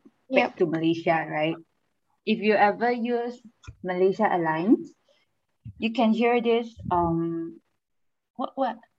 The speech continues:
Speaker 1: I don't exactly remember what they say, but something like that lah. "Kepada warga negara Malaysia, selamat pulang ke tanah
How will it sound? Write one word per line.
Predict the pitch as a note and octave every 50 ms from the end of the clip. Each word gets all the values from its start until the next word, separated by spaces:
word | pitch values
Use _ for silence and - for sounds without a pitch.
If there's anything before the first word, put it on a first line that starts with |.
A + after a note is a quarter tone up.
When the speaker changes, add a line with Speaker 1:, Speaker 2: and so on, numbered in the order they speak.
| _ _ _ _ -
Speaker 1:
I | G#3+ A#3
don't | A#3 D4 E4+ F4+ F#4 D4+ -
exactly | - A3 G#3+ G#3+ A3 C#4 C#4+ C4+
remember | G#3+ G3 F3+ F3+ F#3 F#3+
what | G3+ F#3 F#3
they | F3+ E3+
say, | E3+ - F#3 F3+ F#3+
but | F#3 E3 F#3+ F3 E3+ E3+ E3+ - _ _ _ _ -
something | A#3 A3 C4 C4+
like | G3+ E3+ E3 F#3
that | F3+ F3+
lah. | F3+ E3 D#3 D#3+ - _ _ _ _ _ _ _ _ _ _ _ -
"Kepada | F#3+ - - - G#3 G#3+ A3 A#3 A#3+
warga | A3+ G#3+ G#3 F3+ - G3+ G3
negara | F#3+ F#3+ F#3 F#3+ F#3 F#3 F3+ F#3
Malaysia, | F3+ F3 E3+ F3 F3+ F3 - F3+ E3+ E3+ - C#4 -
selamat | - - F#3 F3+ F3+ F3 F3+ F3+ - - -
pulang | F#3 F3 E3+ E3+ E3+
ke | F3
tanah | E3+ E3+ D#3+ D#3+ D#3+ D#3+